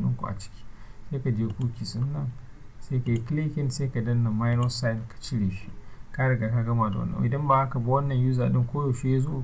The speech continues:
connecting, ba ruwan shi da user, ba, ba zai shiga da username da password ba, which is ba daɗi. So idan system ɗin wani ne, ka gani zai ta cinye maka internet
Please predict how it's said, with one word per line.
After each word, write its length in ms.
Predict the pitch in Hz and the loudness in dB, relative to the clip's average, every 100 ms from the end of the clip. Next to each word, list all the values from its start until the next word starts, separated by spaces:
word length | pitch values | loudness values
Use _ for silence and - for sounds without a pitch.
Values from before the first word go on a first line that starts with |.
| - | 0
connecting, 480 | 120 123 123 131 123 - - - - | 2 4 2 0 -2 -4 -8 -4 6
ba 180 | 131 127 | 8 8
ruwan 200 | 127 120 | 6 4
shi 120 | 120 | 4
da 80 | 113 | 4
user, 320 | 120 123 127 | 6 6 8
ba, 220 | 135 131 | 10 10
ba 160 | 117 127 | 8 6
zai 160 | 143 | 4
shiga 220 | - - 120 | 2 2 4
da 80 | |
username 400 | 117 117 127 120 101 | 6 6 4 4 2
da 60 | |
password 440 | 101 123 120 110 98 | 2 2 2 2 4
ba, 80 | |
which 220 | 110 127 123 | 4 2 2
is 120 | 104 | 2
ba 180 | 127 101 | 6 6
daɗi. 260 | 110 120 117 | 6 4 4
So 180 | - 127 | 2 4
idan 440 | 120 131 139 143 - - - - - | 4 4 2 0 -6 -8 -10 -10 -8
system 460 | - 156 - 127 | 0 0 6 6
ɗin 160 | 127 143 | 6 4
wani 200 | 147 151 | 2 2
ne, 280 | 151 143 151 - | 2 0 -2 -2
ka 140 | 127 | 0
gani 300 | 135 135 131 | 2 0 0
zai 160 | 135 131 | 0 0
ta 100 | 123 | -2
cinye 380 | - 135 123 117 | -2 2 2 4
maka 240 | 120 123 | 2 2
internet 480 | 123 120 127 120 | 0 0 2 0